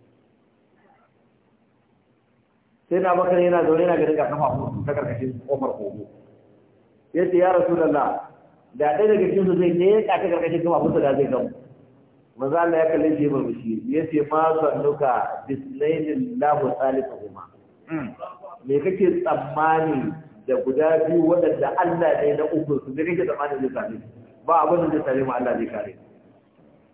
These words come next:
Speaker 1: Subhanaka Allahumma wa bihamdika, ashhadu an la ilaha illa anta, astaghfiruka wa atubu ilayk. Yau ma akwai manyan baki da suka kawo mana ziyara a wannan babban man-, a wannan majalisa ta mu mai albarka. Akwai Brigadier General Muhammad K Fada,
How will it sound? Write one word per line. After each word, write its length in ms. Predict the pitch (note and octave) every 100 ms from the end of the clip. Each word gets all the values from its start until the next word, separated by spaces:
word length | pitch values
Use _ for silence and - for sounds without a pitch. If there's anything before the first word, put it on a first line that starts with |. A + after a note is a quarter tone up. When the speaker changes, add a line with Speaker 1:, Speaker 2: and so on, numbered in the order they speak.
| _ _ _ _ -
Speaker 1:
Subhanaka 400 | G#2+ A2+ - C3
Allahumma 340 | A#2 A#2 A#2 A#2
wa 60 |
bihamdika, 480 | G#2+ G#2+ A#2 B2 A#2+ G#2
ashhadu 240 | A#2 A2+
an 100 | A2+
la 120 | A#2 A2+
ilaha 240 | A2+ A2+ A2
illa 120 | A2+
anta, 160 | A2 A2+ G#2
astaghfiruka 360 | A2+ G#2+ G#2+
wa 80 | G#2+ F#2
atubu 220 | G2 F#2+
ilayk. 160 | - - - - _ _ -
Yau 180 | F#3+ G3+
ma 180 | F#3+
akwai 160 | F3 F3
manyan 240 | F3 E3 D#3+
baki 280 | D3 C#3+
da 60 | D3
suka 120 | D3
kawo 180 | C#3 C#3
mana 140 | C#3+ C3
ziyara 260 | C3 C3 B2
a 80 |
wannan 240 | C3 C3 A#2+
babban 260 | A2 B2+ B2
man-, 220 | A#2 A#2
a 100 | A#2+
wannan 180 | C3 C3 A#2
majalisa 400 | A2+ B2+ B2 A2
ta 80 | A#2
mu 120 | A#2 A2+
mai 60 | F#2+
albarka. 480 | G#2 A2 G#2 F2 - - _ _ - _ _ - -
Akwai 300 | - G3+ F#3
Brigadier 800 | F3 E3 E3+ F3 E3 D#3+ D#3 D#3
General 380 | D#3+ E3 D#3 B2+
Muhammad 400 | C3+ D3+ C3 C#3
K 140 | C3
Fada, 420 | C3 A#2+ G#2 E2+